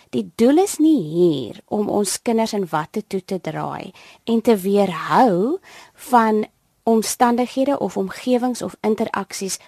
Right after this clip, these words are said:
wat vir hulle moeilik is nie. Ehm, natuurlik is dit belangrik dat alle kinders leer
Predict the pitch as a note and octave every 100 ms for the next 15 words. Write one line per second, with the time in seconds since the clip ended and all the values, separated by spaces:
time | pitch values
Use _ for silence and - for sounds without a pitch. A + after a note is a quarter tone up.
0 | _ F3 - G#3 F#3+ F#3+ E3 E3+ E3 -
1 | - - - - - - - - - F#3
2 | F#3 F3+ _ _ _ A3 A3+ _ C4+ C4+
3 | C#4 C#4 B3+ A#3 A3+ - F#3+ E3 E3 F#3
4 | F#3+ - F3 - - G3+ A3 A#3 - G#3
5 | G3 F#3+ E3+ D#3+ D#3 D#3+ D#3+ E3 F3+ A#3